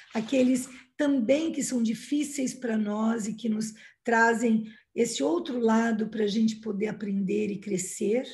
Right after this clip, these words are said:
não é? Então, através dessa força de Jesus, nós vamos aprendendo.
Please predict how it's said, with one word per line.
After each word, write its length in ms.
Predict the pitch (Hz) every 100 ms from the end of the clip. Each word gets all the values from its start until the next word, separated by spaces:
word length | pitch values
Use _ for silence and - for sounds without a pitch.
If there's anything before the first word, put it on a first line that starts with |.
| - _ _ _ -
não 160 | 190
é? 260 | 202 - - _ _ _ - - - -
Então, 640 | 233 220 247 254 254 - -
através 560 | 240 240 220 226 226
dessa 600 | 202 226 220 - 220 220 - _
força 920 | - - 285 330 285 - - 170 160 - _ _ _ _ _ _ _ _ - _ -
de 120 | 233
Jesus, 760 | 220 220 185 247 311 277 - _ _ _ 226
nós 260 | 226 180
vamos 640 | 202 202 208 214 214 - _ _ _ -
aprendendo. 680 | 220 - 226 226 208 208